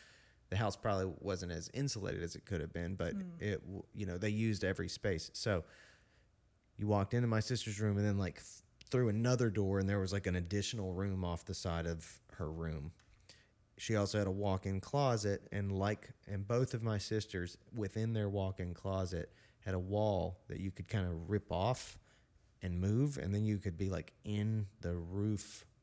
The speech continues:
Speaker 1: sort of this weird roof portion of the house where there was, like, extra storage space. That's actually where I found that Robin Hood Road street sign right there, was hidden in one of those spaces.
Speaker 2: Wow.
Speaker 1: So my sister had a room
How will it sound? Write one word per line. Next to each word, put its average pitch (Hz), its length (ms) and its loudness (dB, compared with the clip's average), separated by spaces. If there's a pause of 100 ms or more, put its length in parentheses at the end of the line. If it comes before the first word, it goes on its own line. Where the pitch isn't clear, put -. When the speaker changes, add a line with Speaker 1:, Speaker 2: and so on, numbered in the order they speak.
(340)
Speaker 1:
sort 90 300 -2
of 82 60 -4 (120)
this 98 240 -4
weird 104 380 0 (440)
roof 110 380 0
portion 101 380 0
of 87 60 0
the 85 80 2
house 101 380 0
where 92 120 0
there 90 100 2
was, 87 140 0
like, 87 160 -2
extra - 280 -2
storage 92 440 -2
space. 80 340 -4
That's 92 160 0
actually 107 300 4
where 90 160 2
I - 20 2
found 90 480 2 (500)
that 90 160 6
Robin 90 300 4
Hood 90 160 -2
Road 85 320 4 (160)
street - 340 0
sign 76 260 0
right 69 200 -2
there, 80 300 0
was - 320 -2
hidden 87 340 2
in 80 140 0
one 80 120 2
of 82 60 2
those 82 180 0
spaces. - 640 -4 (240)
Speaker 2:
Wow. 185 540 -4 (500)
Speaker 1:
So 95 300 4
my 85 160 2
sister 120 480 2
had 104 180 4
a 98 60 2
room 95 460 2